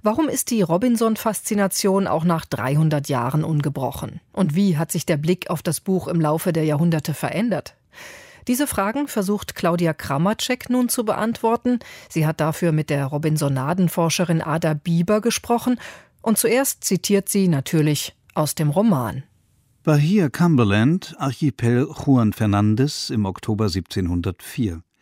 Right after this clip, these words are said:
Speaker 2: Der schottische Segelmeister Alexander Selkirk wird auf der kleinen Bucht der dreiundneunzig Quadratkilometer großen Insel,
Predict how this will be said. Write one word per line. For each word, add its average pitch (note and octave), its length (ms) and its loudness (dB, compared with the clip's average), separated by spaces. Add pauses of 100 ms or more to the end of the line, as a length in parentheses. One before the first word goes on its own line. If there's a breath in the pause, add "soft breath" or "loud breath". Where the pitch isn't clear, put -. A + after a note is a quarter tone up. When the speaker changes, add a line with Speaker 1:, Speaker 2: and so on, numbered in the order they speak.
(520 soft breath)
Speaker 2:
Der C3+ 100 4
schottische F#3 420 2
Segelmeister C3 800 4
Alexander A#2 580 0
Selkirk - 800 -4
wird B2+ 200 -2
auf A#2 160 -8
der G2 160 -4
kleinen G2+ 480 4
Bucht A#2+ 340 0
der F#2 160 0
dreiundneunzig F#2 760 -2
Quadratkilometer F#2+ 880 -2
großen F2+ 360 -2
Insel, G#2 400 4